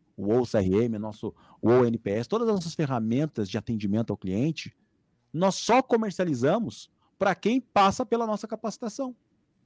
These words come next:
Eu poderia vender agora pra você. Ele é maravilhoso, mas eu não vou vender pra você, porque a sua equipe não tá capacitada pra usá-la. Eu só vendo pra quem passa pelo nosso treinamento,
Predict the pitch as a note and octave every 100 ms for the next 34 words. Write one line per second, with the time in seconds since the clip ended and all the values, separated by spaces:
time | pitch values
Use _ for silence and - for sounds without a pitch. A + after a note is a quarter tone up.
0 | _ A3+ B3+ A#3+ C4 A#3+ A#3 B3 D#4 G3
1 | A#3+ F#3 C3+ A2 - F#2 - _ _ _
2 | _ _ _ _ _ _ _ _ _ _
3 | - D#3+ F#3+ G3 G3 F#3 F3+ F3 F#2 F2
4 | _ _ _ _ _ _ _ _ _ _
5 | _ _ B2 A#2+ F#3+ D#3+ D3+ A2 F#2+ F#2
6 | F2+ - - - _ _ _ _ _ _
7 | - - C#3+ - C3+ F#3 F3+ G3+ - F#3+
8 | - C#3+ C3 B2 A#2 G#2+ G2+ F2 E2 -
9 | _ _ _ _ _ _ - G2+ - F#2+
10 | F2+ C#3+ G3 B3 - _ _ G#2+ G#2 _
11 | B2 D#3 F#3+ _ _ A#2+ C#3 - D#3 E3
12 | D3 C3+ - C#3 D3+ A2 G2+